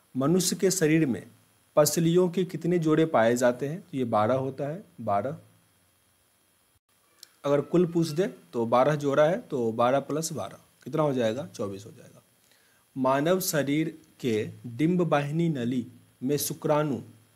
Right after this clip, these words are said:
आ, डिंब को निषेचित करता है। शुक्राणु जो होता है वो डिंब यानी ओवम को निषेचित करता है। मान-, वयस्क मानव में शरीर में जल का प्रतिशत होता है पैंसठ प्रतिशत, पैंसठ प्रतिशत। अस्थि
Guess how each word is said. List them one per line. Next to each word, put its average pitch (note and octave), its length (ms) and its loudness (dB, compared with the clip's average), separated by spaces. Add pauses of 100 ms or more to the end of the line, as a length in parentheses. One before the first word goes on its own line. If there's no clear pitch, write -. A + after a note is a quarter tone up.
(220)
आ, G#2 240 -2
डिंब B2 720 -2
को C#3+ 100 0
निषेचित C#3 440 -4
करता G2+ 320 -12
है। - 80 -16
शुक्राणु C#3 500 -2
जो C#3+ 100 -2
होता A2+ 200 -2
है C3+ 60 0
वो C3 80 -2
डिंब B2 260 -4
यानी A#2+ 240 -2
ओवम B2+ 320 -6
को C3 120 -10
निषेचित A2+ 440 -8
करता - 320 -20
है। C3+ 100 -20 (880)
मान-, C3+ 680 -2
वयस्क D#3+ 380 0
मानव B2 320 -2
में A2 280 -8 (120)
शरीर D#3 340 0
में D#3+ 240 -2
जल D3 200 2
का D3+ 180 -2
प्रतिशत C3 520 -6
होता B2+ 200 -6
है B2 120 -6
पैंसठ A#2 260 -6
प्रतिशत, - 500 -20 (320)
पैंसठ C3 360 -4
प्रतिशत। G#2+ 580 -14 (800)
अस्थि C#3+ 580 0